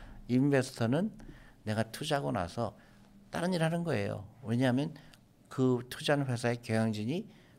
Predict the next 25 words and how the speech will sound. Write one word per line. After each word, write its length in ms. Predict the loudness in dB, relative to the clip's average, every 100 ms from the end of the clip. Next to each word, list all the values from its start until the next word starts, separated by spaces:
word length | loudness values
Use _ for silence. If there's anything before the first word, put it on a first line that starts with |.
| -20 -2
돈을 200 | 0 2
벌어줄 340 | 0 0 -2
거니까 420 | -4 -4 -2 -4 -4 -18 -2
나는 160 | 0 2
그걸 140 | 0
기다리는 680 | 0 4 4 4 4 2 -2 -2
인내가 400 | 2 4 6 4
필요한 320 | 4 2 2
것뿐이죠. 560 | -2 -4 -6 -4 -8 -10 -10
근데 160 | 0 4
내가 640 | 4 4 4 4 2 -4 -18 -20 -20 -20 -6
그 160 | -6
주식을 360 | 0 0 2 0
사고 300 | -2 -4 -6
팔고 340 | -2 -2 2
해서 140 | 2 2
돈을 240 | 0 0
버는 300 | 0 0 0
거는 380 | 0 0 -2 -4 -8
투자가 400 | -2 4 4 6
아니라 400 | 4 4 2 0 -4 -18 -6
그 80 |
이제 400 | -4 -4 -4 -4 -4
보통 280 | -8 -4 -2
영어로 420 | -2 -2 -4 -6